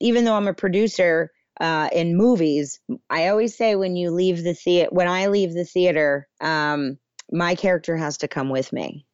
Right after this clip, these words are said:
You know, it's not the character or any of the characters that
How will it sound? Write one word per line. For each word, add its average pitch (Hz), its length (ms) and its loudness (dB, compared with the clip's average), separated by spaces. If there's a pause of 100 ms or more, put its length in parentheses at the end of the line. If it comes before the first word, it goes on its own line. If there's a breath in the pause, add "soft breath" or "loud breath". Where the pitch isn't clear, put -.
(140)
You 151 200 0
know, 147 160 2
it's 147 180 -2
not 170 220 0
the 165 80 -2
character 165 720 0 (300 soft breath)
or 156 240 2
any 202 200 0
of 180 60 0
the 160 100 0
characters 160 600 0
that 147 320 -2